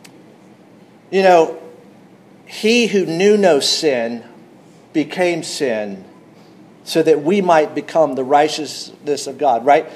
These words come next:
Jesus was crucified in our place and on our behalf, right? He was treated as the wicked man. He was treated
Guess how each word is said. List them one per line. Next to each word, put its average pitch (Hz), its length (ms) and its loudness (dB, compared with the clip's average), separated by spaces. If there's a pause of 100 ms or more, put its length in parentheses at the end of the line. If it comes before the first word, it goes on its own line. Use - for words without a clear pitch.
(280)
Jesus 226 560 0
was 185 160 -2
crucified 190 880 2
in 226 180 0
our 220 220 6
place 214 480 2
and 185 240 -4
on 202 240 2
our 190 160 4
behalf, 180 480 2
right? 180 160 -2 (180)
He 302 260 0
was 269 240 2
treated 202 840 -2 (280)
as 226 260 2
the 214 140 4
wicked 240 440 -6
man. 220 500 -6 (960)
He 302 280 2
was 269 280 2
treated 190 880 -2